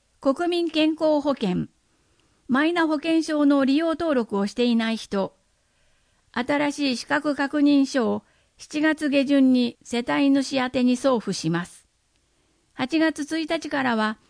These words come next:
新しい資格確認書で受診してください。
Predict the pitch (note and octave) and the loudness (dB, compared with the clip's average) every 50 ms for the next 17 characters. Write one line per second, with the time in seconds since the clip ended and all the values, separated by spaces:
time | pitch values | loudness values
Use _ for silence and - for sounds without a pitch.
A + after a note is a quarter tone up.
0 | _ _ _ _ _ _ _ _ - B3 C4 - D#4 D#4 D#4+ D#4 - D#4+ D#4+ C#4+ | _ _ _ _ _ _ _ _ -6 -4 -2 -2 -2 -2 -2 -2 -4 -4 -4 -4
1 | B3+ - - - D4+ D4 D4+ D4+ C4+ D4 C#4 C4 D4+ D4+ D4 D4 C#4+ C#4 C4+ C#4+ | -4 -4 -4 -4 -4 -2 -2 -2 -2 -2 -2 0 0 2 4 4 4 2 0 0
2 | C#4+ C4 C#4 A#3+ A3+ A3+ - - C4+ C4 B3+ - - A#3+ A#3 A#3 A3 G#3+ G#3+ G#3+ | -2 -2 -2 -2 -2 -4 -2 0 0 0 0 0 -2 -4 -4 -2 -2 -2 -4 -4
3 | - G#3 F#3+ F3 - | -4 -6 -8 -8 -8